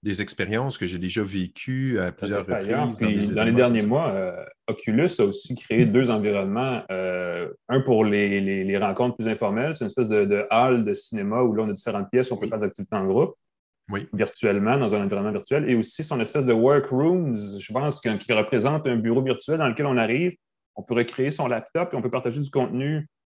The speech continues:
Speaker 2: comme si on était au bureau, mais de façon virtuelle, avec les coéquipiers qui restent chacun chez soi, mais en présence virtuelle. Je ne sais pas à quel point ça, ça fonctionne ou, ou à quel point les gens l'utilisent. Moi, j'aimerais ça l'utiliser avec des collègues, mais je suis le seul, euh, au devoir
Speaker 1: Ben,
Speaker 2: qui a,
Speaker 1: c'est ça.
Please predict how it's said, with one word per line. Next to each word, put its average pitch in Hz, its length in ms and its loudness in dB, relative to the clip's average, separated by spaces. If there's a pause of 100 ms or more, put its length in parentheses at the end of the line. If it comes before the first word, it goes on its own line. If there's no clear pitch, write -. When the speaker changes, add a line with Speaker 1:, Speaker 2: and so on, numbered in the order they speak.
(120)
Speaker 2:
comme 120 120 0
si 139 80 -2
on 131 40 2
était 127 120 2
au 139 60 6
bureau, 120 300 4
mais 156 80 -2
de 127 40 0
façon 113 140 -4
virtuelle, 131 420 -2
avec 117 220 -2
les 117 120 0
coéquipiers 120 340 -2
qui 123 140 0
restent 131 300 -4
chacun 131 280 -2
chez 127 200 -2
soi, 139 260 -4
mais 127 300 -2
en 113 120 0
présence 120 760 -4
virtuelle. 117 720 2 (500)
Je - 40 2
ne - 60 2
sais - 40 -8
pas 143 80 6
à 139 40 4
quel 127 180 4
point 135 140 4
ça, 107 280 4
ça 101 140 -6
fonctionne 127 560 -2
ou, 101 180 -4
ou 104 80 -2
à 95 80 -4
quel 104 140 -2
point 131 100 -2
les 107 160 0
gens 117 140 -2
l'utilisent. 117 500 0
Moi, 123 80 2
j'aimerais 107 240 0
ça 127 100 -2
l'utiliser 120 200 0
avec 117 100 0
des 107 100 -2
collègues, 127 300 -4
mais 117 80 -6
je - 80 -14
suis - 80 -8
le 101 60 -4
seul, 123 340 2
euh, 92 160 0
au 92 340 -2
devoir 95 300 0
Speaker 1:
Ben, 104 80 -2
Speaker 2:
qui 98 120 -2
a, 92 80 0
Speaker 1:
c'est 92 180 -4
ça. 90 100 -4